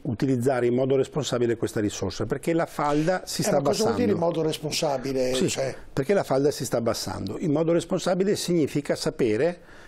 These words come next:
Speaker 1: che in, le nostre abitudini, i nostri comportamenti, ciascuno singolarmente per il numero di abitanti de-, della città, incidono sul consumo di acqua. Avendo la falda che si abbassa sempre di più, dobbiamo consumarne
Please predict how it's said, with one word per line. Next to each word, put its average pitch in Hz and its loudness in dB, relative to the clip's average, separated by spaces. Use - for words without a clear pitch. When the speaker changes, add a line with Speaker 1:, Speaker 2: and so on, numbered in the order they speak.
Speaker 1:
che 135 0
in, 156 2
le 165 2
nostre 170 2
abitudini, 127 2
i 110 4
nostri 120 -2
comportamenti, 147 0
ciascuno 175 0
singolarmente 135 2
per 107 -2
il 110 4
numero 139 4
di 113 2
abitanti 123 0
de-, 107 0
della 104 -2
città, 151 -4
incidono 160 0
sul 156 -2
consumo 143 2
di 123 2
acqua. 95 -2
Avendo 160 2
la 123 2
falda 143 0
che 127 -6
si - -2
abbassa 120 0
sempre 123 0
di 175 0
più, 175 0
dobbiamo 165 2
consumarne 123 0